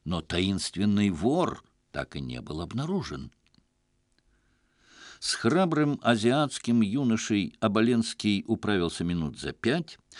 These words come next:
причем без эффектных каратистских ударов ногами в вертикальном прыжке на полном шпагате пяткой в ухо. Нет, все оказалось гораздо проще и практичнее.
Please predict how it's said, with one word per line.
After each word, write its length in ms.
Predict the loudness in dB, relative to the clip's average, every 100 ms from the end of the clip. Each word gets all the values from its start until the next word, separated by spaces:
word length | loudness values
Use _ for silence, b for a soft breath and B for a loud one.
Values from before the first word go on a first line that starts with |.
| B -6
причем 400 | -4 0 0 2
без 280 | 2 2 -2
эффектных 800 | -4 2 0 0 -2 -4 -6 B B B -4
каратистских 640 | 0 0 -2 -8 -10 -10 -8
ударов 560 | -2 2 2 2 -2
ногами 640 | -2 0 2 4 4 2 0
в 60 |
вертикальном 720 | 0 0 -2 -2 0 2 0
прыжке 640 | 0 0 0 0 4 6 6 B B 0
на 160 | 2
полном 520 | 4 4 6 4 4 0
шпагате 680 | -4 -2 -2 2 0 0 -4
пяткой 520 | 0 0 0 0 0
в 140 | 0
ухо. 360 | -4 -4 -4 -8 B -6
Нет, 380 | -4 0 -2 -2
все 200 | -2 -2
оказалось 480 | -2 -2 -2 -4
гораздо 380 | -4 -6 -6 -8
проще 440 | -6 -6 -6 -6 -10
и 20 |
практичнее. 640 | -8 -10 -8 -8 -10 -14